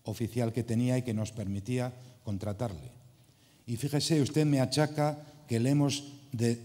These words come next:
desplazado en un concurso de traslados. Me parece, iba a decir vergonzoso, pero no lo digo,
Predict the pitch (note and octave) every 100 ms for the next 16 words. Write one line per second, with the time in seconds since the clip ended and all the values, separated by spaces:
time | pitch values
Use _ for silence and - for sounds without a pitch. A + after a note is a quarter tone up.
0 | - A#2+ A2+ A#2 G#2 D3 C#3 C3 B2+ A#2+
1 | A#2+ B2 G2+ G#2 E2+ F2+ A2 A#2+ D2+ -
2 | - _ _ _ _ _ - G2 F#2+ G#2+
3 | C3+ D3 C#3 - - - - - G2 G2
4 | F#2+ A2+ G2 F#2+ F2+ F2+ G2+ G2 A2+ G#2+
5 | E2+ E2+ F2 F#2 F#2 G#2 G2+ A#2